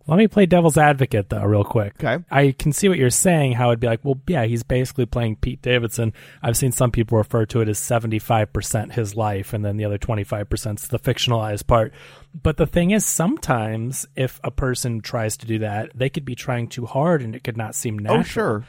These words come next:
Speaker 1: Sometimes I think it could fe-, be very difficult to play yourself and to make it seem like, like you're just doing that. And so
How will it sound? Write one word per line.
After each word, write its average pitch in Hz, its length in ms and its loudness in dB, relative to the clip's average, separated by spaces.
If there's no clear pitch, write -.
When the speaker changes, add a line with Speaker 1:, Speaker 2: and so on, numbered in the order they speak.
Speaker 1:
Sometimes 170 500 -2
I 143 140 2
think 147 220 0
it 135 60 -16
could 123 140 -6
fe-, 127 180 -4
be 117 220 -6
very 113 260 0
difficult - 760 -8
to 113 80 -8
play 110 240 -2
yourself 104 580 -4
and 113 160 -6
to - 80 -8
make 113 260 -4
it 104 120 -10
seem 139 440 -2
like, 110 320 -6
like 120 280 -4
you're 120 100 -4
just 110 220 -6
doing 120 220 -2
that. 110 160 -4
And 113 140 -8
so 120 540 0